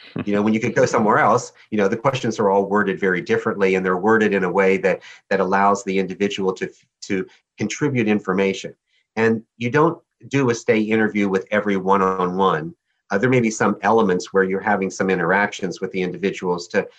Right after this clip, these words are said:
Speaker 2: you know, really see how they're doing and how they're, you know, you do a check-in, and that's, that's fine. But the stay interview is designed very specifically to gain information about why people stay.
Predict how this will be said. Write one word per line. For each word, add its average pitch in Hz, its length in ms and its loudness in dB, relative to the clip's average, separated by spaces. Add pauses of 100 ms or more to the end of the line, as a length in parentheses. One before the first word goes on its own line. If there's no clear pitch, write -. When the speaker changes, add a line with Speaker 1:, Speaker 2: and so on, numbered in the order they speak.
(140)
Speaker 2:
you 208 80 2
know, 147 40 4
really 120 240 4
see 113 160 -4
how 101 140 2
they're 90 140 0
doing 92 340 2
and 87 100 -4
how 92 140 0
they're, 90 240 -4 (160)
you 110 100 -4
know, 104 60 4
you 104 300 -4
do 107 140 0
a 82 40 -2
check-in, 90 540 -2
and 87 80 -4
that's, 87 240 -4
that's - 260 -8
fine. 92 340 0 (240)
But 110 120 -2
the 104 40 -6
stay 123 280 0
interview 104 320 2
is 92 100 0
designed 92 460 -2
very 87 180 -2
specifically 107 680 -4
to 95 100 -12
gain 95 280 -2
information 98 640 -2
about 87 300 -4
why 98 180 2
people 95 340 -8 (280)
stay. 85 480 0